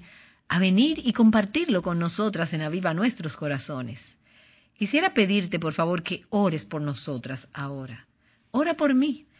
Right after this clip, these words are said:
Comparto que este es un proceso en el que el Señor tiene que transformarme y conformarme a su imagen. Y ora por las mujeres que nos escuchan, nuestras oyentes,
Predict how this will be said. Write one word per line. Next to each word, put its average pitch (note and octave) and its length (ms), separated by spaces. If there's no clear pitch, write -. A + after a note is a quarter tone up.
Comparto G#3+ 580
que G3 240
este C#4+ 240
es C4+ 100
un C4 120
proceso A3 480
en F3 60
el E3+ 180
que G3 140
el F#3+ 100
Señor F3 760
tiene A3 480
que E3+ 120
transformarme E3+ 1080
y A#3 120
conformarme F3+ 840
a D3 100
su D#3+ 200
imagen. C#3+ 560
Y A#3+ 180
ora D4 280
por G3 120
las F#3+ 140
mujeres F#3+ 380
que D#3+ 100
nos D3+ 160
escuchan, C3 800
nuestras G#3 420
oyentes, D#3+ 720